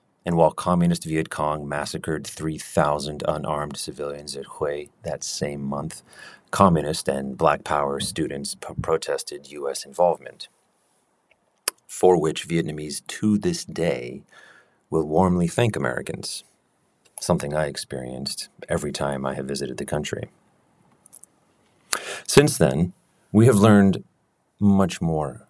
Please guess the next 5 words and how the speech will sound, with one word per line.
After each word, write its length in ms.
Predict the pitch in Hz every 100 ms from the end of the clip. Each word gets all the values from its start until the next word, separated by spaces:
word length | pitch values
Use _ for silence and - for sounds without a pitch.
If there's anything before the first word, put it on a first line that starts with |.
| _
about 320 | - 73 65
war. 340 | 69 64 64 - _ _ _ _ _ _ _ _ _ _ _ _
In 100 | -
nineteen 320 | 87 92 - 95
eighty-one, 680 | 95 95 73 65 67 82